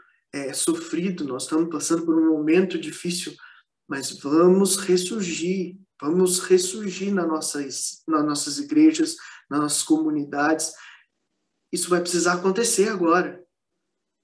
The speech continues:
A hora que tiver todo mundo vacinado, que as coisas forem se ajeitando, a igreja também precisa viver de novo.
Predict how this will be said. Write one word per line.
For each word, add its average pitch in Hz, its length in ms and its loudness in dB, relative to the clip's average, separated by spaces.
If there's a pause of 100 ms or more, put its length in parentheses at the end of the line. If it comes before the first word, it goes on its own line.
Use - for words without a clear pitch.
(340)
A 143 120 -12
hora 151 160 -4
que 160 100 -10
tiver 156 280 -2
todo 170 240 -2
mundo 170 200 -2
vacinado, 160 760 -2
que - 80 -4
as - 100 -8
coisas 156 460 0
forem 165 280 -2
se 160 120 -4
ajeitando, 160 800 -2 (580)
a 156 80 -6
igreja 151 320 -4
também 175 320 0
precisa 233 400 -4
viver 190 380 0
de 254 80 -2
novo. 240 580 -2